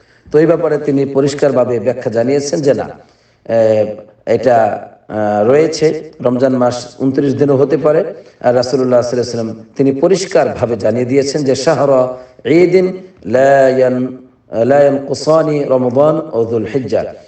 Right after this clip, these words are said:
মানে দুই ঈদের যে দুটো মাস, আহ, বিশেষ করে রমজান মাস এবং জিলহমা-, জিলহজ মাস, এই দুটো মাস কখনো কমতি হয় না, এই দুটো মাস কখনো কমতি হয় না। এই জন্য এই দুটো মাস ঊনত্রিশ দিলে হলেও এটাকে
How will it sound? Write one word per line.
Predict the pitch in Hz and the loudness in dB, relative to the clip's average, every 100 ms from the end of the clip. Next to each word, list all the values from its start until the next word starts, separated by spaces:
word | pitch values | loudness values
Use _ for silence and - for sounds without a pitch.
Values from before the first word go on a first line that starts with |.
| - _ - | -20 _ -6
মানে | 120 131 - 107 | 0 0 -2 -8
দুই | 110 175 220 | 0 2 2
ঈদের | 196 165 185 160 - - - _ 110 | 0 2 2 2 -2 -8 -16 _ -6
যে | 110 135 | 0 2
দুটো | 143 156 | 2 0
মাস, | 135 143 131 135 - - _ _ _ _ _ _ | 2 2 2 -2 -10 -20 _ _ _ _ _ _
আহ, | - | -2
বিশেষ | 123 131 156 151 | 0 0 -2 0
করে | 147 135 131 127 - - _ - | 0 2 0 -2 -14 -20 _ 0
রমজান | 123 147 160 190 | 2 2 2 0
মাস | 185 185 - | 0 -4 -2
এবং | 139 135 120 | -2 0 0
জিলহমা-, | 151 123 120 120 113 | 0 0 -2 -4 -4
জিলহজ | 117 160 143 127 | -2 2 2 -2
মাস, | 120 101 - - _ _ - | -4 -6 -6 -14 _ _ -6
এই | 127 151 135 | -2 0 -2
দুটো | 127 139 131 | -4 -6 -4
মাস | 120 160 165 - | -2 -2 -4 -4
কখনো | 131 127 139 180 226 - - _ | -4 -2 0 0 0 -6 -18 _
কমতি | - 196 196 202 | -2 0 0 -2
হয় | 123 104 | -2 -4
না, | 92 - - | -6 -12 -12
এই | 107 113 | -6 -4
দুটো | 113 - 117 | -2 -2 0
মাস | 147 170 - - | 0 0 -8 -8
কখনো | 131 147 151 | -6 -4 0
কমতি | 175 175 165 | 0 0 -2
হয় | 107 | -2
না। | 104 | -4
এই | 110 | -2
জন্য | 123 143 | 0 0
এই | 165 | 0
দুটো | 127 139 139 | 0 -2 0
মাস | 131 131 - - _ | 0 -2 -8 -20 _
ঊনত্রিশ | - 165 165 165 143 | -2 0 0 -2 0
দিলে | 165 160 | 2 2
হলেও | 139 165 156 | 2 2 0
এটাকে | - - 135 127 127 | -2 -6 -2 -2 -4